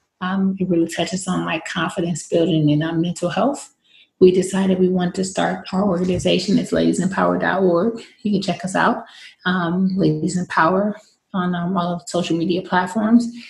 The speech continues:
And we wanted to create that because we felt like we didn't have that growing up in San Francisco. Um, you know, therapy is really, like, a taboo subject in our community. Um, mental health issues are very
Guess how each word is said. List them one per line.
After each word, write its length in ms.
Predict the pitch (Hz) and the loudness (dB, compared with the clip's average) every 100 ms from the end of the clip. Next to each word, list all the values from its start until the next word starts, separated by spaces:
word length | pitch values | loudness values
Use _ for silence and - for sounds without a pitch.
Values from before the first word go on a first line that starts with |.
| - _ | -20 _
And 100 | 233 | 6
we 80 | 226 | 8
wanted 240 | 226 247 | 8 6
to 160 | 226 226 | 4 -2
create 340 | 214 196 208 226 | -2 0 0 0
that 200 | 202 190 | -2 0
because 280 | 185 185 190 | -2 0 0
we 60 | |
felt 180 | 190 185 | 2 0
like 120 | 175 | 0
we 160 | 180 190 | 0 2
didn't 180 | 190 160 | 2 0
have 180 | 190 | -2
that 160 | 196 190 | -2 -4
growing 200 | 196 196 | -2 -2
up 120 | 190 | -2
in 100 | 185 | -6
San 160 | - 185 | -4 -4
Francisco. 520 | - 202 190 196 190 190 _ _ _ - | -4 -6 -6 -4 -4 -6 _ _ _ -6
Um, 360 | 180 180 190 190 - _ _ _ _ | -4 -2 -4 -6 -20 _ _ _ _
you 100 | - | -10
know, 100 | 190 - - | -10 -6 -2
therapy 500 | 202 190 196 202 190 | 0 0 0 2 2
is 180 | 185 | 2
really, 180 | 202 190 | 0 0
like, 220 | 190 180 | 0 -2
a 100 | 185 | -8
taboo 420 | 190 - 185 202 196 | -8 -4 -4 -2 -6
subject 500 | 190 196 190 190 190 | -2 -2 0 -2 0
in 120 | 196 | 2
our 140 | 190 185 | 2 0
community. 800 | - 208 208 190 190 190 190 - - - - | 2 4 6 6 6 4 2 0 -10 -14 -6
Um, 300 | 196 190 185 | -2 2 4
mental 300 | 196 190 190 | 2 0 0
health 240 | 196 190 | 0 0
issues 340 | 202 - 180 190 | -2 0 -2 0
are 60 | |
very 500 | 190 190 190 170 190 | -2 0 0 -2 -4